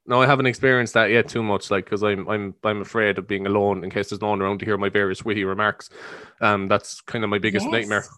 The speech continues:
Speaker 1: I have nightmares
Speaker 2: Yeah.
Speaker 1: about that. Like, I wake up in the middle of the night and cold sweat, being like, <laughs> "I made a joke and no one heard it." <laughs> You know, so, like, that's, so that for me, that would be very hard. But, um, I can't.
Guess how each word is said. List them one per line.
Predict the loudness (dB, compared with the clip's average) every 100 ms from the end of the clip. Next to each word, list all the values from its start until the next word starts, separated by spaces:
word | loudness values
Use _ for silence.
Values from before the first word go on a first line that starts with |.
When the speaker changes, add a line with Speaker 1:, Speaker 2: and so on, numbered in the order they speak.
| 2
Speaker 1:
I | 4
have | 4
nightmares | 4 4 4 2
Speaker 2:
Yeah. | 4
Speaker 1:
about | 2 4
that. | 4 4
Like, | 0 -4 0
I | 4
wake | 6 4
up | 2
in | 2
the |
middle | 2 2
of | 2
the |
night | 0
and | -2
cold | -2 -2 0
sweat, | 0 0 -2
being | 0
like, | -2 -2
<laughs> | -6 -2 4
"I | 8 8 8 4 4 6 6 6 4 2 6 10
made | 10
a | 10
joke | 8 8 8
and |
no | 10 10
one | 12
heard | 10 8
it." | 2 _ -6 0 4 4 4 0 0 4 6 8 6 2 0 0
<laughs> | -4 -6 -12 _ -12 -4
You | 0
know, | 0
so, | 2 4
like, | 4 4 -2 -16 -2
that's, | 2 2 0 -14 -16 -20 _ _ _ _
so | -4 0
that | 4 2
for | 4 2
me, | 4 4
that | 6
would | 4 2
be | 4
very | 6 6
hard. | 6 4 4 0 -8 2
But, | 2 2 -4 2
um, | 4 4 0 -8
I | -4
can't. | 0 0